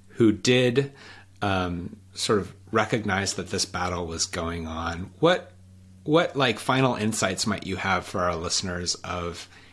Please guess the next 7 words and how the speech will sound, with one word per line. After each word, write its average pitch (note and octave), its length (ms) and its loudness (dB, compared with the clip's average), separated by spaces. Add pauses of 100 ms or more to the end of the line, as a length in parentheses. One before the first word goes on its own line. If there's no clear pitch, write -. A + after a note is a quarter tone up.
(140)
how A#2+ 240 4
we A#2+ 100 8
might G#2 300 0
respond F2 720 0
to - 80 -6
this, E2 560 0 (200)
uh, - 480 -6